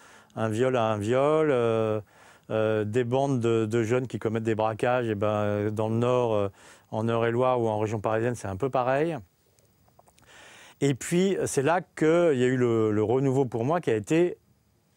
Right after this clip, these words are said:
les affaires financières, mais vraiment, euh, une grande partie de, de mon temps. Et on en arrive à l'affaire des H L M de Paris, qui, qui a été un, un résumé, une réduction,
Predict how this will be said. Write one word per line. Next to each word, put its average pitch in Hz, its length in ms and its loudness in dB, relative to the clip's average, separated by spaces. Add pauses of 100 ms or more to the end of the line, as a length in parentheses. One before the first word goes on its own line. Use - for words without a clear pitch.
(440)
les 143 280 0
affaires 131 240 -2
financières, 127 420 -2
mais 131 120 0
vraiment, 127 420 0
euh, 110 80 0 (280)
une 117 120 -2
grande 139 240 -2
partie 127 320 -4
de, 110 320 0
de 104 60 -4
mon 107 240 -4
temps. 156 280 -4 (680)
Et 151 420 2
on 113 80 0
en 120 160 0
arrive 127 280 0
à 113 40 2
l'affaire 107 280 -2
des 113 120 0
H 107 140 -4
L 120 60 0
M 123 100 -2
de 120 60 2
Paris, 139 360 0
qui, 120 460 -2
qui 123 180 0
a 117 40 2
été 143 340 2
un, 107 300 -2 (380)
un 113 140 -2
résumé, 139 760 2 (180)
une 113 140 0
réduction, 156 800 -2